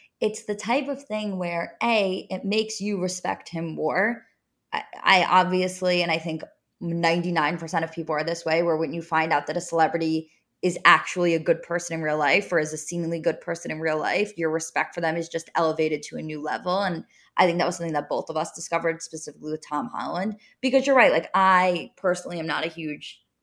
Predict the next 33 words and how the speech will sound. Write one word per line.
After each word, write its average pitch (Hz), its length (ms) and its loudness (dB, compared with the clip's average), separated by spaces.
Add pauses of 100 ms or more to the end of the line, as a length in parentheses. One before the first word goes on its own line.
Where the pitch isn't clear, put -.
(220)
you 165 80 -10
know, 143 160 -4
Spider-Man 151 560 2
person. - 360 -10
So - 200 -6
he's 208 400 -2
not 175 320 2
super 262 640 2
in 196 140 0
my 175 160 4
orbit 180 280 4
as 151 140 -2
an - 140 -10
actor 247 360 2
or 160 240 4
as, 160 220 0
like, 151 220 -2
a 147 240 -2 (460)
entity 196 400 0
in 180 100 4
and 165 100 4
of 160 100 2
himself, 180 560 2
but 175 120 -2
Zendaya 165 600 2
is. 135 420 2 (420)
And 190 120 2
I 175 100 4
feel 214 280 2
like 180 240 2
when 180 140 0
you 175 80 0
hear 175 640 2